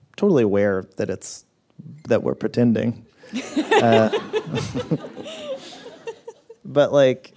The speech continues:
Speaker 1: like, in the first episode, uh, with Lewis' can of cola, uh,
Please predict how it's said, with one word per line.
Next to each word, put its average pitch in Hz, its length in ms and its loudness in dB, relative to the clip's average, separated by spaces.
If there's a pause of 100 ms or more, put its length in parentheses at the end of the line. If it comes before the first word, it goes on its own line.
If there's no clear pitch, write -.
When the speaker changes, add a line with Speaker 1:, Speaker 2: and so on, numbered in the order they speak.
(720)
Speaker 1:
like, 120 280 -6 (1300)
in 127 120 2
the 120 160 4 (260)
first 135 220 4
episode, 110 720 2
uh, 101 440 0 (140)
with 110 240 -2
Lewis' 110 380 2
can 104 260 -2
of 95 100 -6
cola, 107 520 -2 (720)
uh, 101 320 -6